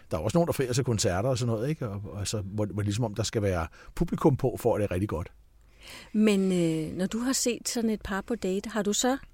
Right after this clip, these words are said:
Speaker 2: øh, gjort den, har du tænkt, "Ej, jeg er nødt til at hjælpe dem lidt på vej. Jeg, jeg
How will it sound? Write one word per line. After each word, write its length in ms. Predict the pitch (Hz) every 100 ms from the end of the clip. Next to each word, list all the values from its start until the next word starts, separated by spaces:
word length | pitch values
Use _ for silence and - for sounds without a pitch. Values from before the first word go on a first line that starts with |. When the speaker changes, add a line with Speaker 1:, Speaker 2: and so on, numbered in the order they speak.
| - - - - - - - - - -
Speaker 2:
øh, 200 | 233 214
gjort 300 | - 254 202
den, 120 | 247 -
har 120 | 208
du 60 | 208
tænkt, 240 | - 214
"Ej, 100 | 185
jeg 80 | 208
er 40 | 196
nødt 160 | 214 214
til 60 |
at 40 | 240
hjælpe 100 | 208
dem 60 | 220
lidt 160 | 220
på 80 | 254
vej. 180 | 208 208
Jeg, 260 | - 208 202 -
jeg 200 | 214